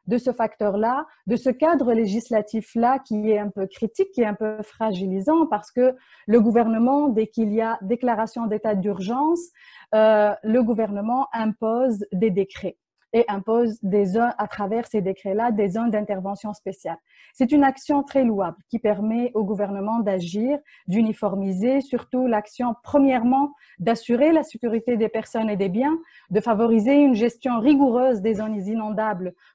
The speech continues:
pour les deux crues, que ce soit en deux mille dix-sept avec le décret sept sept sept deux mille dix-sept ou en deux mille dix-neuf avec le décret huit un sept deux mille dix-neuf. Mais pour deux mille dix-neuf, la spécificité était surtout d'imposer un moratoire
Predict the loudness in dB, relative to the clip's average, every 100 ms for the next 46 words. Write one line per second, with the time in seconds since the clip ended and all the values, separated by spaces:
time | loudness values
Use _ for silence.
0 | _ 4 6 4 4 2 0 0 -2 -2
1 | -6 -4 -4 -2 0 0 -2 -2 2 4
2 | 4 2 0 -2 0 0 -2 _ -8 -2
3 | 0 2 0 0 -2 -2 -4 -4 -2 -6
4 | -6 -6 -4 -2 -2 -4 -4 -2 2 2
5 | 2 0 0 -2 0 -2 -2 -4 -4 -4
6 | -4 -4 -6 _ -20 -6 -2 0 0 2
7 | 2 0 -2 -2 -2 -4 -8 -6 -4 -6
8 | -6 -6 -4 -4 -4 -4 _ _ _ 4
9 | 6 6 4 0 2 4 4 4 2 -2
10 | -2 -4 -2 -4 -4 -2 -2 -4 -6 -2
11 | 0 0 0 -4 -2 -6 -2 -2 0 0
12 | -2 -2 -2 -2 -2 -2 -2 -2 -2 -2